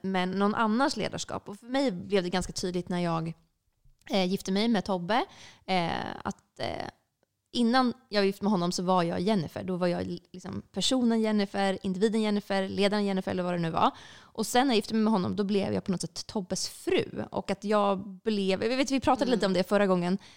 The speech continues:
Speaker 1: men att man blev pastorsfru och allt vad det innebar och blev satt i den boxen. Och jag trivdes så inte i det. För då kände jag så här, "Men jag är ju mig själv, jag är ju Jennifer. Hur kan jag på något sätt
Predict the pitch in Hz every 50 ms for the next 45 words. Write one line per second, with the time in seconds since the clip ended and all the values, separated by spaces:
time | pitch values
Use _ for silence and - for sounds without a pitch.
0 | _ _ _ _ - 214 202 190 180 - - 190 - - - - - - 208 196
1 | 185 - - - - 170 - - - - - - - - 233 247 262 262 233 208
2 | 190 180 180 - - 208 202 - - 185 196 196 190 190 180 170 190 185 180 175
3 | 185 196 190 - - 214 - 190 175 208 285 262 202 - - - - 196 190 220
4 | 226 233 233 - - 320 294 233 220 247 247 - - - - - - 233 208 190
5 | 185 185 - 220 214 185 190 _ _ - 269 247 - - _ _ _ _ _ _
6 | 262 302 320 240 175 165 147 160 - - 180 196 196 - - - - - - -
7 | 214 185 185 190 196 247 262 - 302 247 208 190 185 180 185 - 165 170 202 214
8 | 202 185 196 254 320 370 381 311 254 220 220 202 190 220 208 - 214 208 214 233
9 | - - - 339 349 220 196 208 226 285 311 269 220 190 180 185 185 262 330 339
10 | 294 233 202 - 202 - 202 254 247 233 - - 262 220 208 - - 240 220 214
11 | 208 - 202 180 -